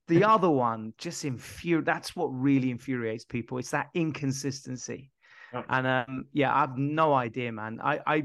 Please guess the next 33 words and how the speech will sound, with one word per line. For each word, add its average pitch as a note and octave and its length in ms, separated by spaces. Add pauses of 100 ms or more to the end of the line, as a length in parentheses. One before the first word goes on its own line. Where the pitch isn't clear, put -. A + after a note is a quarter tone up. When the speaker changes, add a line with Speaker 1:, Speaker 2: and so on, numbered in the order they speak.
Speaker 1:
really E3 400
would C#3 200
love C#3 380
these B2+ 260
idiots B2+ 440
to C3 100
just C3+ 300
stand D3 360
up C3 260
and B2+ 120
explain C3 880 (420)
certain F3 440
decisions, C#3+ 500
because - 240
we C3 100
never D#3+ 460
get D3+ 220
an C3 100
idea B2 400
of G#2+ 140
why C3 280
things C#3 360
are C3+ 40
ruled A#2+ 320
out, A#2 240
why C3+ 460
they C3+ 160
are B2+ 180
overturned, A#2+ 600 (340)
what D3+ 200
happens C#3+ 380
here. B2 200 (440)
They've, D3+ 300